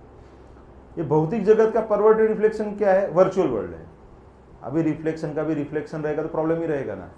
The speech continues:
But people are spending so much time on virtual world, और अभी ये बढ़ने वाला है धीरे धीरे। अभी एक conference attend किया था, तो वहाँ पे ऐसे बताते थे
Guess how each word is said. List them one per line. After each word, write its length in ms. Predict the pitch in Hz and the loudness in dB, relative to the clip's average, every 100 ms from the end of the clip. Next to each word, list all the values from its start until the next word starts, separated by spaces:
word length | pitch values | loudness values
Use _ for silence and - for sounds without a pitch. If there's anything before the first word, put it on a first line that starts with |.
| - - - - - - - - - - 156 | -20 -20 -20 -20 -20 -20 -20 -20 -20 -8 -6
But 100 | - | -4
people 320 | - 196 226 | -6 -2 4
are 140 | 220 | 4
spending 440 | 214 214 190 208 208 - | 4 -2 -2 -2 -6 -2
so 120 | 208 | 0
much 140 | 214 220 | 0 -2
time 360 | - 208 196 127 - - - - - | 0 0 0 -4 -12 -20 -20 -20 -6
on 180 | 160 196 | 0 0
virtual 400 | 202 139 135 160 | 0 -2 -4 -6
world, 300 | 127 87 - - - - - - - - - - - | -6 -8 -16 -20 -20 -20 -20 -20 -20 -20 -20 -20 -6
और 80 | 143 | -2
अभी 120 | 156 | 2
ये 60 | 202 | 2
बढ़ने 380 | 160 156 185 | 4 2 2
वाला 180 | 202 143 | 2 2
है 160 | 98 76 - - - | 0 -8 -18 -20 -16
धीरे 240 | 123 143 160 | -6 -2 0
धीरे। 280 | 156 110 - - - - - - - - - - - - | -2 -4 -8 -16 -20 -20 -20 -20 -20 -20 -20 -20 -20 -14
अभी 400 | 131 170 190 175 - | -4 0 0 -4 -8
एक 240 | 165 - - | -8 -8 -10
conference 380 | - 175 190 196 | -8 -4 -4 -2
attend 260 | 190 185 185 | -2 -2 0
किया 140 | 185 | 0
था, 40 | 180 | 0
तो 100 | 175 | -2
वहाँ 200 | 156 165 | -2 0
पे 100 | 175 | -2
ऐसे 160 | 175 | -2
बताते 380 | 175 165 156 151 | -2 0 -2 -2
थे 100 | 147 | -4